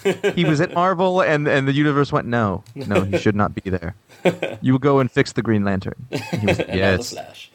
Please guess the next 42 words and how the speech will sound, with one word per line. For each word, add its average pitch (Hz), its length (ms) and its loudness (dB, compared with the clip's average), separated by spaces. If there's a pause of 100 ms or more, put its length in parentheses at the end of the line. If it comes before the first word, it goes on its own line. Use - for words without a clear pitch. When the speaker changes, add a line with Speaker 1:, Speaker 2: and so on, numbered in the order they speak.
Speaker 1:
Cool. 214 140 4
So 175 140 2
if - 80 0
you 226 100 0
have 233 80 4
any 196 120 0
questions 165 420 0
or 156 80 4
if 135 120 0
you 156 80 2
have 143 100 2
any, 143 220 0
uh, 135 180 4
ideas 127 320 0
of 123 80 -8
creators 123 300 0
you'd 127 100 -2
wanna 123 140 -2
see 131 160 -4
do 120 120 -6
creator-owned 120 360 -4
work, 120 160 -4
call 135 220 4
us 127 120 -2
at 117 80 0
one 131 180 0
eight 127 140 -2
eight 123 120 2
eight 120 140 -2
fanboys. 117 520 -4
That's 113 160 -10
one 120 160 -6
eight 117 160 -8
eight 117 80 -4
eight 120 180 -4
three 127 140 -4
two 120 80 -10
six 123 240 -6
two 127 160 -6
six 123 200 -6
nine 113 200 -6
seven. 104 340 -6